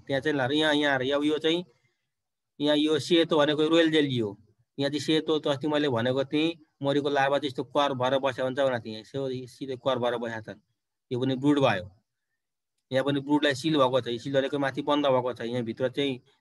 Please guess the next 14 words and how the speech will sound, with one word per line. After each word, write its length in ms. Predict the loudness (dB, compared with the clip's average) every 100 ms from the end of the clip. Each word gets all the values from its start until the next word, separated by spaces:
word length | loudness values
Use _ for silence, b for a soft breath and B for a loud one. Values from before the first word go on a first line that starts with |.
| -6
लार्भा 260 | -2 -2
छ, 100 | -2
माथि 320 | -4 -4 -6 -8
सिल 240 | -4 0
गर्दा 240 | 0 0
छ। 80 | -2 -6
दिस 200 | -10 -10
इज 100 | -10
पनि, 220 | -6 -4 -4
यो 80 |
पनि 160 | -4 -4
ब्रुड 220 | -2 -2
नै 120 | 0
भयो। 220 | 0 0